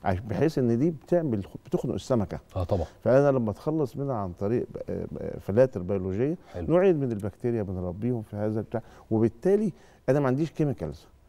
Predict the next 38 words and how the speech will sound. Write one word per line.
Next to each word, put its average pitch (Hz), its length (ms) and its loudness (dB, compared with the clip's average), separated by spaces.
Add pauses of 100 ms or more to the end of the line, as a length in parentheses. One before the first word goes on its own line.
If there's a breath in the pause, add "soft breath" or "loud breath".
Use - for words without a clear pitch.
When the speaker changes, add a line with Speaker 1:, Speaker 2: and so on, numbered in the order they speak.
(360 soft breath)
Speaker 2:
أنا 95 100 -4
Speaker 1:
وبالتالي 101 320 4
Speaker 2:
بستخدم 110 340 -2
Speaker 1:
المنتج 175 240 4
Speaker 2:
وسائل 151 200 4
Speaker 1:
ال-، 110 80 2
Speaker 2:
بيولوجية. 101 540 -2
Speaker 1:
المنتج 135 500 0
اللي 110 160 -2
طالع 139 260 -2
عندي 113 280 0
بقى 123 180 2
دلوقتي 123 380 -2
ما 110 80 -4
استخدمش 131 420 -4
فيه - 180 0
أي 160 120 2
كيماويات. 123 580 0 (360 loud breath)
Speaker 2:
حلو. 101 200 -2 (100)
Speaker 1:
والب-، 107 340 2
والمية 131 440 4
ما 139 100 -2
استخدمتش 120 600 -8
فيها 135 260 2
كيميكالز 120 480 -2
ولا 101 80 -2
استخدمت 110 400 -4
فيها - 180 -6
حاجة، 107 160 -2
ده 98 100 0
كلها 120 300 0
حاجات 123 300 0 (100)
طبيعية 131 380 0
ناتشورال، 170 380 -2 (360 loud breath)
وبالتالي 110 400 2
المنتج 165 380 4
اللي 143 140 2
طالع 160 320 0